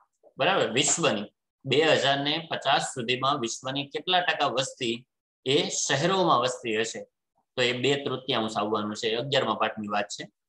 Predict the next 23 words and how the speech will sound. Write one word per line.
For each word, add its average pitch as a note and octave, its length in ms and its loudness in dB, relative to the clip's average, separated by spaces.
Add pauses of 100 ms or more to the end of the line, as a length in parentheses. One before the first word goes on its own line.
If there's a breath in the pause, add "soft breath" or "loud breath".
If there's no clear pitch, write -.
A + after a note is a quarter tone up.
(160)
આ A2+ 60 -4
તો A#2+ 160 -4
મેં A#2 120 -6
તમને A#2 180 -8
ખાલી A2+ 440 -2
બે, B2+ 320 2 (760)
એક D3 200 0
આંકડો C#3+ 320 2
એવો D#3+ 260 2
છે A2 160 -4
કે A2 120 -6
જેની B2+ 340 -4
અંદરથી B2+ 280 -6
બે D#3 240 0
સવાલો A#2 400 0
બની A#2+ 220 -2
શકે - 240 -6
એટલા A#2 180 -4
માટે A2+ 200 -4
મેં A2 120 -8
તમને G#2+ 220 -10
યાદ G#2 380 -4
કરાવ્યો. F#2+ 540 -2